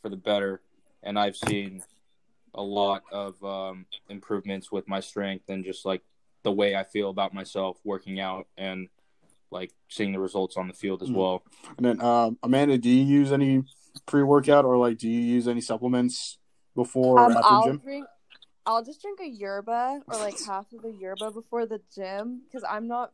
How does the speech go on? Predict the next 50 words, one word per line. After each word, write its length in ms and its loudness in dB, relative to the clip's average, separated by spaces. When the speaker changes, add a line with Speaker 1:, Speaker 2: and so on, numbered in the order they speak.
Speaker 3:
very 340 -12
big 340 -8
on, 340 -12
like, 260 -14
I 140 -4
don't 160 -10
know, 320 -10
whatever. 580 -6
I 80 2
don't 100 -4
really 160 -8
know 160 -6
anything 300 -12
about 260 -6
pre-workout. 720 -6
So, 460 2
and 120 -4
I'm 100 -2
not 120 -2
a 40 -6
morning 420 -8
person, 500 -10
so 300 -6
I'll, 100 0
like, 200 -2
straight 480 -6
when 120 -8
I 140 -4
wake 260 -8
up, 180 -2
I'll 160 -2
run 240 -4
to 80 -20
the 100 -8
fridge, 420 -4
chug 340 0
half 280 -4
of 100 -18
a 80 -8
yerba, 600 -6
and 280 -6
then 200 -6
by 200 -2
the 60 -12
time 180 -14
I'm 140 -10
at 140 -12
the 80 -14
gym, 300 -4
I'm 240 -8